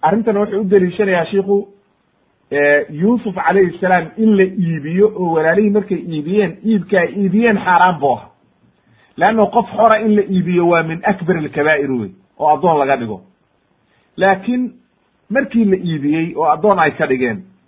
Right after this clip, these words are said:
qoladii ka gadatay, waa soo kaxeeyeen oo Masar bay keeneen, waa sii gadeen. Qofkan dambe oo marka sii gatay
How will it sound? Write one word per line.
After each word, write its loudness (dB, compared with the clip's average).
qoladii 4
ka 0
gadatay, -2
waa -6
soo 2
kaxeeyeen 0
oo 0
Masar -2
bay -2
keeneen, -6
waa 2
sii 2
gadeen. -2
Qofkan 0
dambe 2
oo 4
marka 0
sii -2
gatay 2